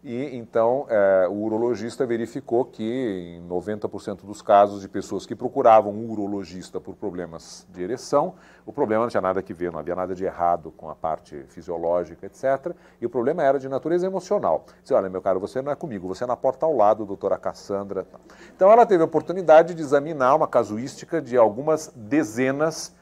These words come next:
de casos, o que não é nem um pouco comum, né? Ela... é, o material pra base, pra, de base pra tese dela era constituído por aproximadamente setenta casos, né, de impotência sexual que ela atendeu, obviamente não todos em análise,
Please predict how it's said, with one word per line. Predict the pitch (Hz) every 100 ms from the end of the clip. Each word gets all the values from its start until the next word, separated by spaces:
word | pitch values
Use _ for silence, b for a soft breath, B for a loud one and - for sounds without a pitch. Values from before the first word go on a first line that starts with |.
| b
de | 113
casos, | - 87 78 85 95
o |
que | -
não | 117
é | 110
nem | 139 165
um |
pouco | 143 151 - 160
comum, | - 147 85 76 B B B B B
né? | - 113 - b b
Ela... | 90 90 90 85 - b b b
é, | 90 87 85
o | 85
material | 92 107 101 107
pra | 98
base, | 92 92 82 85
pra, | - - 80
de | 78
base | 90 107 95
pra | 92
tese | 85 92 87
dela | 92 113 127
era | 120
constituído | 110 107 104 113
por | 110 101
aproximadamente | 95 95 107 95 104 117
setenta | 110 - 143 139
casos, | - 98 92 92 113 - - -
né, | 90 101
de | 95
impotência | 90 98 101 98 101
sexual | - 92 - 98 104
que | 110
ela | 95
atendeu, | 92 120 110 101 135 B B
obviamente | 104 95 95 92 95
não | 92
todos | 92 90 87
em | 98
análise, | 120 113 90 98 104